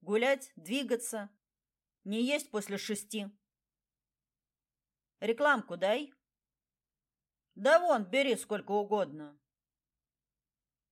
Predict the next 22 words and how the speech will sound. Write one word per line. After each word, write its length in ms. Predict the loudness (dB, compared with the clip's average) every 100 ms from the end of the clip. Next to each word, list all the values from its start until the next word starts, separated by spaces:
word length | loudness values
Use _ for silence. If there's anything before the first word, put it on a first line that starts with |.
| _
Катерина 460 | -12 -2 0 2 0
направилась 600 | 0 0 0 0 -2 -6
к 80 | -8
выходу. 540 | -8 -8 -12 -14 -18 _ _ _ _ _ _ _ _ _ _ _ _ _ _ _ _ _
«Кать!» 500 | 4 6 6 4 -8 _ _ _ _ _ _ _ _ _ -16
окликнул 480 | -8 -4 -4 -4 -6
ее 120 | -6
Смоляков. 560 | -6 -6 -6 -6 -6 -8 _ _ _ _ _ _ _ _ _ _ -4
«А 120 | -2
ты 120 | -2
почему 320 | -4 -6 -4
не 140 | -2 2
замужем? 640 | 4 4 0 -8 -16 -18 _ _ _ _ _ _ _ _ _ _ _ _
У 100 | -10
тебя 260 | -4 4 4
там 180 | 4 2
пациентов 520 | 0 -2 -2 -2 -4
в 40 |
коридоре 440 | -2 -2 -2 -4 -4
целая 340 | -2 2 2
очередь. 580 | 2 0 -4 -16 -16 -16 -10
Ничего?» 440 | -8 -6 -4 -4